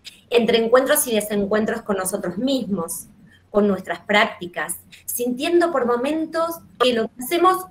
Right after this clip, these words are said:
no es suficiente y que no encontramos a veces respuestas pedagógicas completas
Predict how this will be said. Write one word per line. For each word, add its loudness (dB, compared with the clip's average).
no -2
es 2
suficiente -4
y -4
que 4
no 2
encontramos 2
a 2
veces -2
respuestas -4
pedagógicas 0
completas 0